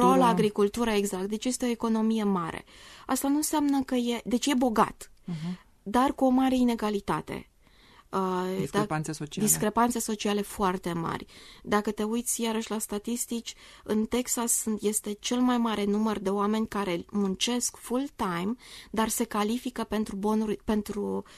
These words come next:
Speaker 1: uh, suport de la stat. Deci sunt
Speaker 2: Ajutoare sociale?
Speaker 1: ajutoare sociale. Deci s-, salariile sunt atât de mici,
Speaker 2: Mhm.
Speaker 1: încât, deși muncesc,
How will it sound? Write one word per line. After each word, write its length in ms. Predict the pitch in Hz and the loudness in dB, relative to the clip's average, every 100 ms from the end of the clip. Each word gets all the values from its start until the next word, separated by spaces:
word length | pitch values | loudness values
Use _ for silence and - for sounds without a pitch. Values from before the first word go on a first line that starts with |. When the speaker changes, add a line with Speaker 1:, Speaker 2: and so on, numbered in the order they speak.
| - - | -20 -8
Speaker 1:
uh, 160 | 196 196 | -6 -2
suport 460 | - 196 220 233 | -4 0 0 2
de 100 | 202 | 2
la 140 | 208 196 | 0 -2
stat. 340 | - 185 160 | -4 -4 -4
Deci 140 | 175 | -6
sunt 200 | - - | -4 0
Speaker 2:
Ajutoare 300 | 208 147 156 | 0 0 -4
sociale? 340 | 165 170 - 175 | -4 -6 -2 0
Speaker 1:
ajutoare 360 | 220 233 226 | 2 2 0
sociale. 540 | 220 - 202 - 185 175 | 0 0 -2 0 0 0
Deci 160 | 175 | -2
s-, 220 | 185 - - | -2 -4 -4
salariile 540 | - 208 202 240 233 | -4 0 2 2 0
sunt 240 | 233 220 208 | -2 -2 -2
atât 300 | 190 - 254 | -2 0 2
de 60 | |
mici, 640 | 269 220 175 180 254 - - | 4 4 2 -2 -4 -10 -12
Speaker 2:
Mhm. 120 | 185 185 196 - - | -6 -4 -6 -12 -2
Speaker 1:
încât, 340 | 233 220 240 | 2 4 2
deși 340 | 185 208 - 247 | 4 2 2 0
muncesc, 460 | 277 262 269 - | 0 0 -2 -6